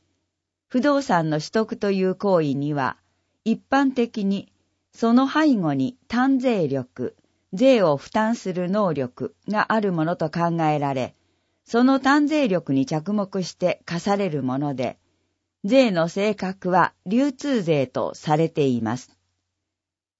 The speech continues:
流通税は、権利の取得、移転をはじめとする各種の経済取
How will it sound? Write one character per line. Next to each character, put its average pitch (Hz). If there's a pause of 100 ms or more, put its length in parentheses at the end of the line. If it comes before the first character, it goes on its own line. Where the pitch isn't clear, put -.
(420)
流 277
通 294
税 147
は、 127 (440)
権 277
利 147
の 135
取 -
得、 240
移 185
転 247 (120)
を 233
は 233
じ 190
め 214
と 196
す 185
る 165 (500)
各 285
種 202
の 143
経 269
済 247
取 226